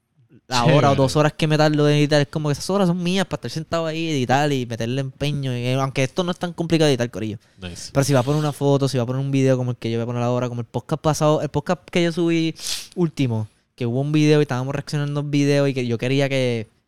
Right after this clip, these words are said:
Speaker 1: ustedes vieran el video, pues es eso. Me tomó literalmente dos horas, pero fue algo chévere. So, es más, es, es algo, es una combinación de producir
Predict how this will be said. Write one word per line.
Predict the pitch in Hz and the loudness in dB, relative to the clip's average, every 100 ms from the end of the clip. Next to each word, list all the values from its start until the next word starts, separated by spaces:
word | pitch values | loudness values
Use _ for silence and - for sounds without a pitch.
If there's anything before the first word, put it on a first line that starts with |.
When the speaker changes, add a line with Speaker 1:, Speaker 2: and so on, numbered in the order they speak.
| _ - | _ -20
Speaker 1:
ustedes | 104 110 113 | -6 -2 2
vieran | 131 139 | 2 2
el | 143 | 2
video, | 143 147 | 2 2
pues | 127 - | 0 -8
es | 117 - | -10 -6
eso. | 139 151 131 - _ _ _ _ - | -4 -2 -4 -6 _ _ _ _ -12
Me | 113 | -8
tomó | 110 120 | -2 0
literalmente | 135 139 143 143 | 0 0 -2 -2
dos | 139 - | -2 0
horas, | 147 | -2
pero | - 123 | -2 -6
fue | 120 | -2
algo | 120 175 175 - | -2 -2 -8 -8
chévere. | 147 175 131 - _ _ _ _ _ _ - _ _ _ _ - - | -6 -6 -8 -16 _ _ _ _ _ _ -20 _ _ _ _ -20 -12
So, | - 131 | -2 0
es | 131 | 2
más, | 147 - | 0 0
es, | 160 175 165 - | 0 0 0 -2
es | 170 185 - | -2 -2 0
algo, | 202 202 185 - _ - | 0 2 -2 -4 _ -8
es | 156 | -2
una | 190 | -2
combinación | 190 190 190 190 | 0 -2 -2 0
de | 170 143 | 2 2
producir | - 143 190 214 190 175 185 | 2 2 2 4 2 2 -2